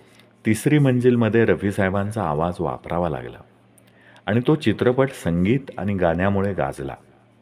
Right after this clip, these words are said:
पुढे पंचमदांना किशोर कुमारच्या तारखा मिळत नव्हत्या. मग रफीना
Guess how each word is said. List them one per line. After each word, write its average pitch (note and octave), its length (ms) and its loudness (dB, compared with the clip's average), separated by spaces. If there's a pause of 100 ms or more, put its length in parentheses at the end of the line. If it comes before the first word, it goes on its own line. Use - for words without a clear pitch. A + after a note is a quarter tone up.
(460)
पुढे G#2+ 200 4
पंचमदांना F#2+ 840 -2 (640)
किशोर D3 340 4
कुमारच्या B2+ 520 2
तारखा F#2 440 0
मिळत G#2 340 0
नव्हत्या. D2+ 340 -4 (640)
मग G2+ 180 0
रफीना F#2 640 0